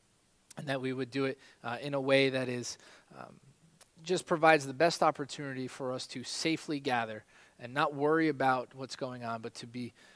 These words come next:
uh, here focusing on why it is that we gather, and that's to bring honor and glory and praise to your name. So, Lord, be with us this week. Give us the strength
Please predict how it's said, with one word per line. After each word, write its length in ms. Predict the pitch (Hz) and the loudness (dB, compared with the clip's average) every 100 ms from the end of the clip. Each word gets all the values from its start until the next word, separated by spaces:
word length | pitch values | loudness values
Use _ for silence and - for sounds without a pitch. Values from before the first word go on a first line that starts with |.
| _ - | _ -18
uh, 180 | - - | -14 -14
here 600 | 127 - 185 156 131 117 | -10 4 6 6 4 -2
focusing 580 | - 156 143 143 - 123 | -4 -2 -2 -4 -6 -6
on 160 | 120 120 | -8 -4
why 220 | 143 175 | 0 0
it 100 | 156 | 0
is 200 | 151 127 | -2 -2
that 140 | 113 | -4
we 100 | 110 | -6
gather, 340 | 104 98 98 - _ _ - | -10 -10 -10 -20 _ _ -16
and 100 | 117 | -12
that's 180 | 117 - | -12 -10
to 120 | 117 | -10
bring 240 | 127 117 | -8 -2
honor 260 | 117 123 127 | 0 0 -2
and 100 | 120 | -6
glory 300 | 113 110 110 | -4 -4 -6
and 140 | 107 | -10
praise 360 | - 113 107 - | -8 -8 -8 -12
to 100 | - | -14
your 180 | 107 107 | -12 -14
name. 160 | 104 - _ - - | -16 -20 _ -20 -14
So, 140 | - 180 | 2 8
Lord, 180 | 196 | 8
be 120 | 180 208 | 10 8
with 120 | 202 | 8
us 160 | 190 | 6
this 180 | 202 - | 4 0
week. 200 | 156 120 | -2 -2
Give 140 | 165 160 | -2 -2
us 120 | - | -4
the 100 | 143 | -6
strength 480 | - 156 156 - | -6 -6 -6 -10